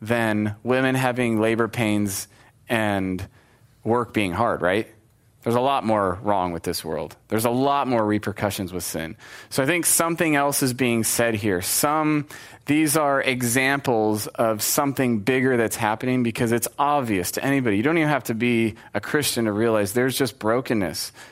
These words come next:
There's people hurting, and you don't have to be working or be in labor to be hurting. People are hurting all over the place. That is, uh, an, a sin issue. So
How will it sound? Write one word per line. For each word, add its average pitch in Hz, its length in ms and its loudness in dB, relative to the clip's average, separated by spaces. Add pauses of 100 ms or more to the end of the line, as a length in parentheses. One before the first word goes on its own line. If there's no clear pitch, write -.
(100)
There's 123 460 0 (880)
people 156 320 2
hurting, 139 460 0
and 120 120 2
you 127 80 2
don't 143 160 2
have 139 220 -2
to 127 160 0
be 117 260 0
working 117 720 0 (420)
or 113 120 2
be 120 160 0
in 117 160 2
labor 113 400 2
to 110 120 -2
be 101 120 -2
hurting. 95 440 -2
People 123 360 0
are 98 200 2
hurting 117 500 0
all 110 260 2
over 120 200 2
the 110 80 0
place. 90 400 -2 (300)
That 120 300 0
is, 113 500 2 (400)
uh, 92 260 0
an, 117 200 0 (120)
a 117 120 0
sin 160 400 2
issue. 95 480 -2 (640)
So 165 520 0